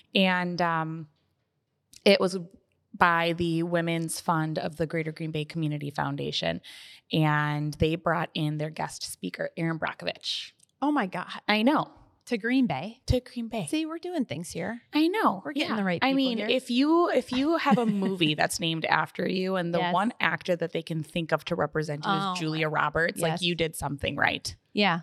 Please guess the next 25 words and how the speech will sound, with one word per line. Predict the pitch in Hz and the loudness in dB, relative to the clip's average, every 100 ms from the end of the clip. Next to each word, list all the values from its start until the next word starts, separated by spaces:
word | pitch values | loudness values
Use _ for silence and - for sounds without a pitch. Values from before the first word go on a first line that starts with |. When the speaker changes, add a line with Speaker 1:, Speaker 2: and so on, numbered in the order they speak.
| _ - | _ 0
Speaker 2:
I | 233 | 2
feel | 285 247 | 2 0
like | 180 | -2
they | 156 151 | -4 -8
cast | - 143 - | -8 -10 -10
her | - | -12
for | - - | -8 -8
either | - - | -6 -6
one | 175 | -6
of | 175 | -6
us. | 190 190 - - - | -8 -10 -14 -18 -4
Speaker 1:
Yeah, | 226 226 220 220 - | -2 -2 -2 -2 0
prob-, | 220 208 233 | 0 2 2
I | 226 | 2
don't | 214 214 | -2 0
know. | 185 - | 0 2
I | 254 | 2
don't | 311 | 4
know | 247 202 | 4 4
who | 190 | 4
they | 165 | 4
would | 147 - | 2 2
cast | - - 262 | 4 4 6
<laughs> | |
me | 226 226 233 | 4 4 2